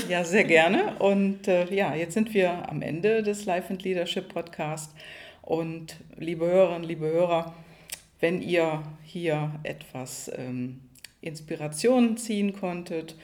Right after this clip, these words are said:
oder noch Fragen habt, schreibt gerne ein E-Mail. Die Kontaktdaten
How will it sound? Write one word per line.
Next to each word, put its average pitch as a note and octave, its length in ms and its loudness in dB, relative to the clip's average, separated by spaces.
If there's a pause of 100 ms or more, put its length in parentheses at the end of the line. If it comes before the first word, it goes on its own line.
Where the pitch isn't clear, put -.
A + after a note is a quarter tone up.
(360)
oder D3+ 320 -4
noch F#3 160 -4
Fragen F#3+ 560 -2
habt, - 420 -8
schreibt - 500 0
gerne G3 520 2 (260)
ein D3+ 260 -6
E-Mail. F3+ 680 -2 (140)
Die E3 280 -6
Kontaktdaten F#3 760 -4